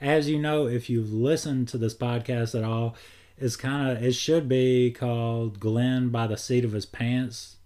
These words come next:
podcast <laughs> is what it should be called, because I just kind of talk about stuff that I think about or that I've thought about earlier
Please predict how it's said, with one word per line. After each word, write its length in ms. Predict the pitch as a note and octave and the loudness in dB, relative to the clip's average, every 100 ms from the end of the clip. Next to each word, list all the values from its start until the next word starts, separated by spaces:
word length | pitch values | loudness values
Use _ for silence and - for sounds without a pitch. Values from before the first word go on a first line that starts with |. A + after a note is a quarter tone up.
| - | -10
podcast 880 | B2+ B2 B2 C3 B2+ A2+ - - - | -6 -4 -4 -4 -4 -2 -4 -6 -4
<laughs> 0 | |
is 140 | B2 | -4
what 200 | A#2 B2 | -2 0
it 180 | A#2 - - - A2+ | -2 -6 -14 -16 -10
should 340 | - G#2 A#2 | -6 -2 0
be 120 | B2+ | 0
called, 400 | A#2+ C3 C3+ B2+ A#2+ - - - - - | 2 2 2 0 -6 -18 -20 -20 -20 -8
because 340 | A#2 - C3+ A#2+ | -6 -4 -4 -2
I 140 | A2+ | -2
just 220 | A#2 A2+ | -2 -4
kind 260 | - B2 A#2+ | -2 -2 -2
of 180 | A2 - | -4 -4
talk 280 | A#2+ A#2+ | -2 -2
about 280 | A#2 A#2+ G#2+ | 0 -2 -4
stuff 240 | - B2 A#2 | -4 -4 -2
that 180 | G#2+ | -4
I 40 | G#2 | -4
think 260 | - A#2 | -4 -2
about 380 | B2 A#2+ A#2+ A2+ | -2 -2 -2 -4
or 320 | C3 C#3+ E3 D#3 | 0 4 4 4
that 140 | C#3+ | 2
I've 160 | C3 A#2+ | 0 -2
thought 180 | C3+ | -2
about 280 | C3 B2 A2+ | 0 0 -2
earlier 680 | A2+ B2+ C3 C3 B2+ B2+ | -2 0 0 0 0 -2